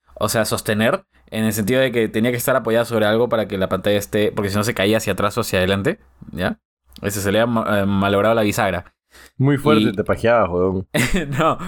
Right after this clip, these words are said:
Speaker 1: es que era una caca de laptop, ¿ya? La cosa es que estaba con los audífonos, ¿no? Y literalmente estaba viendo el, el porno y me estaba pajeando y me olvidé de cerrar la puerta con llave. Y era de noche. Y me acuerdo que mi papá entró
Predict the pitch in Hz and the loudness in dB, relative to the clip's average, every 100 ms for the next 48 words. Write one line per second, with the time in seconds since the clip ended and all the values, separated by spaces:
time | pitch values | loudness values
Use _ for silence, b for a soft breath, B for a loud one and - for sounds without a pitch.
0 | 170 127 127 135 120 131 117 104 107 95 | -8 -4 -2 0 0 0 0 0 0 0
1 | 90 92 98 113 117 147 - 98 87 101 | -2 0 2 2 0 -2 -2 -2 -2 -2
2 | 107 113 104 92 92 92 92 135 - B | 0 -2 0 0 0 0 -2 -2 -6 B
3 | B B - 92 - - 95 80 - 90 | B B -6 -6 -4 0 0 0 -2 0
4 | 95 101 104 - 101 110 107 98 98 98 | 2 0 0 0 2 2 0 0 0 -2
5 | - 95 92 92 90 101 - 101 90 87 | -4 -2 0 -2 -2 -2 -2 -4 -4 -4
6 | 92 92 123 113 98 92 87 95 98 90 | -4 -4 -2 -2 -2 0 0 0 0 -2
7 | 87 87 92 95 90 87 - 107 175 127 | -2 -2 -2 0 0 -2 -2 0 0 0
8 | 95 92 95 85 85 _ B B B - | -2 -2 -4 -8 -14 _ B B B -6
9 | 98 107 160 135 98 87 95 98 104 - | -2 0 0 0 -2 -2 0 0 0 -6
10 | _ _ _ _ 101 101 95 92 135 120 | _ _ _ _ -2 0 -2 -2 0 2
11 | 127 - | 2 -2